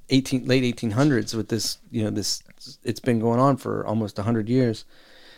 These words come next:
And, <clears throat> and then, so, um, uh, one of the thing, one of the traits of the secret society was that it would,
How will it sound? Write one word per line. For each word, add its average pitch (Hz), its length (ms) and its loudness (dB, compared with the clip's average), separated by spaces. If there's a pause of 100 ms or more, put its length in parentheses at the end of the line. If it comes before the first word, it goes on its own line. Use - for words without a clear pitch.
(140)
And, 120 420 2
<clears throat> - 280 0 (440)
and 143 160 4
then, 143 360 8
so, 131 380 6 (1080)
um, 120 260 0 (640)
uh, 110 360 2 (720)
one 151 280 6
of 185 60 10
the 165 140 8
thing, 151 240 4
one 151 160 8
of 151 40 8
the 135 80 6
traits 139 320 4
of 131 60 0
the 120 80 4
secret - 320 -2
society 127 440 4
was 113 180 2
that 110 160 2
it 139 120 4
would, 123 280 2